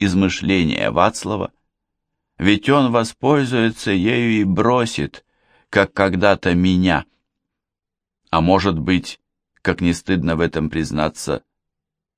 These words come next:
просто ревновала? Ведь она была такой свежей,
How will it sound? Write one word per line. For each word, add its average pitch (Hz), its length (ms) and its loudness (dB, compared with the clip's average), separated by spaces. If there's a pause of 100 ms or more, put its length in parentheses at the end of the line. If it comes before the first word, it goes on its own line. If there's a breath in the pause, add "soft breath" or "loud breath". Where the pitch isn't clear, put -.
просто 104 400 0
ревновала? 92 800 0 (1080)
Ведь 82 220 -2
она 82 280 2
была 90 340 2
такой 80 400 -4
свежей, 78 760 -6